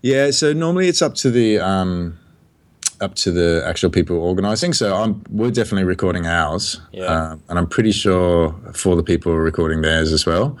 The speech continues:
Speaker 1: But
Speaker 2: Right.
Speaker 1: yeah, no, normally, normally, but it's normally, um, Vivid allows the people who are doing the organising to actually do it all.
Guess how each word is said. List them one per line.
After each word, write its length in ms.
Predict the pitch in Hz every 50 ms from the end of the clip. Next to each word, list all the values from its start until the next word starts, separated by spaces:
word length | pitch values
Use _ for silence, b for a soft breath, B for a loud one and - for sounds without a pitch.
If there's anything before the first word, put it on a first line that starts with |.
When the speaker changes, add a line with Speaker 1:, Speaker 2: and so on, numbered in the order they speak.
| B B B B
Speaker 1:
But 80 | B -
Speaker 2:
Right. 80 | 110 113
Speaker 1:
yeah, 80 | 117 123
no, 180 | 143 160 143 110
normally, 520 | 110 131 123 123 120 113 98 85 82 85 92 -
normally, 280 | 104 101 95 95 92
but 120 | 87 95 95
it's 140 | 98 -
normally, 380 | 117 113 110 107 107 107 107 101
um, 200 | 95 90 87 85
Vivid 240 | 90 98 92 98 87
allows 500 | 87 87 87 87 85 85 85 - - -
the 280 | - 90 85 82 80 73 -
people 260 | - 82 80 85 80
who 400 | 78 80 80 80 80 78 76 73 -
are 100 | - 82
doing 240 | 80 82 82 82 78
the 80 | 78
organising 580 | 76 76 78 78 78 78 76 76 78 76 73 71
to 340 | 71 - - 71 71 71 69 67 - - - -
actually 300 | - 71 - - 80 73
do 160 | 69 73 69 69
it 60 | 71
all. 180 | 71 71 71